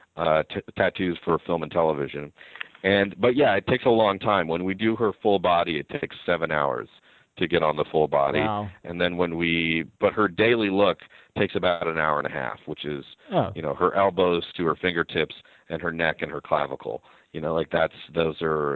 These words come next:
Speaker 1: uh, so she doesn't have to be in them, uh, all of them all the time. But yeah, no, it's a lot. It's a lot of work for her.
Speaker 2: Please don't make, like, uh, Prison Break, that, like,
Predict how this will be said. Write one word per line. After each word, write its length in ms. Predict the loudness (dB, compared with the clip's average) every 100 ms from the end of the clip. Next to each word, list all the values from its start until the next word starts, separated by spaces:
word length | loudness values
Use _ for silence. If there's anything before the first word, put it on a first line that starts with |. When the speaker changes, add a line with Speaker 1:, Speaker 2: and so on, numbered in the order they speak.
| -4
Speaker 1:
uh, 260 | -2 -2 -2
so 60 | -4
she 80 | 0
doesn't 160 | 2
have 140 | 2 0
to 80 | -2
be 180 | -2
in 120 | -2 -2
them, 240 | -8 -14 _ _ -20 _ _ 0
uh, 120 | 0
all 360 | 4 4 6 4
of 100 | 2
them 280 | -2 -4 0
all 200 | 4 4
the 80 | 2
time. 360 | -4 -4 -6 -8
But 80 | -2
yeah, 180 | 2 2
no, 200 | 2 -2
it's 140 | 0 2
a 40 |
lot. 280 | 4 4 0
It's 120 | 0
a 40 |
lot 180 | 2 4
of 80 | 2
work 180 | -2 -6
for 100 | -12
her. 160 | -12 -14 _ 4
Speaker 2:
Please 280 | 4 4 0 -2
don't 200 | 0 2
make, 240 | 2 0 2
like, 340 | 2 2 -2 -12 -4
uh, 140 | -4
Prison 420 | 0 0 2 2
Break, 260 | 6 6 6 -2 _ _ -2
that, 160 | 0 2
like, 400 | 0 2 2